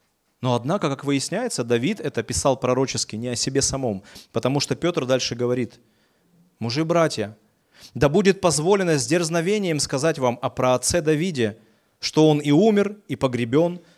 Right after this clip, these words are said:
и гроб его у нас до сего дня". То есть Пётр толкует и говорит: Друзья, вы понимаете, что Давид, хотя сказал: "Ты не оставишь души моей в аде", но однако он всё равно умер.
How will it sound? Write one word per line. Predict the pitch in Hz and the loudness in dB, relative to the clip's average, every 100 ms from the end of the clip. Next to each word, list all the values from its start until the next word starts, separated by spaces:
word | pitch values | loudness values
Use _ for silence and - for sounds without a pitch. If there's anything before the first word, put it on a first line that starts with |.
| _ - | _ -8
и | 135 | -2
гроб | 139 190 | 4 2
его | 190 156 151 | 2 2 2
у | 139 | 2
нас | 156 | 0
до | 127 123 | 0 -2
сего | - 127 | -2 -4
дня". | 131 120 98 - _ | -4 -4 -8 -10 _
То | 123 | -2
есть | - - | -2 0
Пётр | 233 190 | 2 2
толкует | - 160 151 220 170 | 2 2 2 2 2
и | 143 | 4
говорит: | 147 165 151 104 - - - _ _ | 2 4 2 0 -10 -20 -20 _ _
Друзья, | - 151 156 202 | 0 2 6 6
вы | 156 127 143 | 4 2 0
понимаете, | 180 175 240 285 180 | 2 2 2 0 0
что | 143 - | -2 -2
Давид, | 143 160 233 | 0 2 2
хотя | - - 147 | -2 -2 -2
сказал: | - 139 147 254 269 - _ _ | -2 -2 2 2 2 -4 _ _
"Ты | - 160 | 0 2
не | |
оставишь | 170 156 180 165 139 | 2 2 2 2 2
души | 131 135 151 | -2 -4 -4
моей | 139 135 | -2 0
в | |
аде", | 131 107 98 - _ _ | 0 0 -4 -10 _ _
но | 131 | -2
однако | 135 170 185 | 2 2 0
он | 170 | -2
всё | 156 165 | -2 -2
равно | 160 170 170 | -2 -2 -2
умер. | 165 120 - | -2 -4 -6